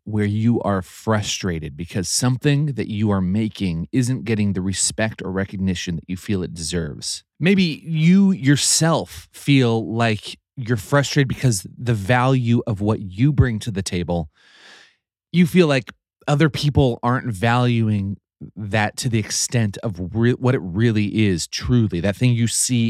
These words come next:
in yourself that you have to offer. Back in the day, when I found myself in those situations, I was really quick to jump straight into thinking about que-, questioning myself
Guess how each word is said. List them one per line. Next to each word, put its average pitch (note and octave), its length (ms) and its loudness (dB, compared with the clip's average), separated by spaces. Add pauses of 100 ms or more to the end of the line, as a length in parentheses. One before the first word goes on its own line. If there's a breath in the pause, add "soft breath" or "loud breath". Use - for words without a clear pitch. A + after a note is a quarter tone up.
in A#2 160 0
yourself G2 760 0 (280)
that G2+ 80 0
you G2 140 0
have G2 180 0
to E2 80 -4
offer. D#2+ 420 -6 (320)
Back C3 260 0
in C#3 80 6
the B2+ 80 6
day, F#2 320 2
when F#2+ 160 2
I G2+ 80 2
found A2 360 2
myself F#2 560 -2
in F#2+ 120 -4
those F#2+ 180 2
situations, F2+ 720 -2
I G2+ 220 -2
was A#2 440 0
really C3 680 2
quick - 400 -2
to - 100 -2
jump G#2+ 340 -2
straight A2+ 720 -2
into F#2+ 880 0 (300 loud breath)
thinking G#2 640 -2
about F#2+ 340 -4
que-, - 220 -8 (460)
questioning C3 720 0
myself A2 840 0